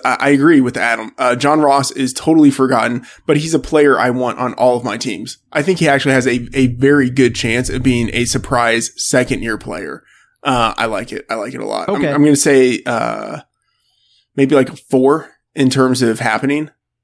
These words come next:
Speaker 1: Like,
Speaker 2: Of
Speaker 1: I
Speaker 2: it
Speaker 1: think he's
Speaker 2: happening?
Speaker 1: totally going overlooked.
Speaker 2: Okay. Uh, I guess I was gonna put that more at, like, a six, and I'd say that the chances of it happening are probably, like, a four or five like you. And just to contextualize what would need to happen for this to come true,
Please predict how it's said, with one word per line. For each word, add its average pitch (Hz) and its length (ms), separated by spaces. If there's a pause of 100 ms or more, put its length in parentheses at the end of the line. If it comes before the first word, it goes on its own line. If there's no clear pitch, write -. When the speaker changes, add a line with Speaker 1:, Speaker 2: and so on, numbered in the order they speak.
Speaker 1:
Like, 139 80
Speaker 2:
Of 143 80
Speaker 1:
I - 20
Speaker 2:
it 143 40
Speaker 1:
think 165 180
he's 151 200
Speaker 2:
happening? - 140
Speaker 1:
totally 147 380
going 117 280
overlooked. 107 540 (760)
Speaker 2:
Okay. 156 380 (220)
Uh, 60 180 (520)
I 175 160
guess 214 340
I 165 180
was 214 160
gonna 160 160
put - 180
that 143 180
more 143 200
at, 135 80
like, 131 180
a 113 40
six, - 400
and 139 80
I'd 156 160
say 170 80
that 131 140
the 127 80
chances 131 360
of 117 100
it 110 60
happening 127 400
are 117 100
probably, 127 300
like, 110 160
a 110 60
four 139 200
or 113 60
five 135 300
like 123 240
you. 170 300 (440)
And 170 220
just 196 260
to 190 60
contextualize 143 760
what 127 240
would 147 120
need 143 140
to 127 80
happen 127 320
for 131 160
this 127 140
to 131 80
come 123 220
true, 147 400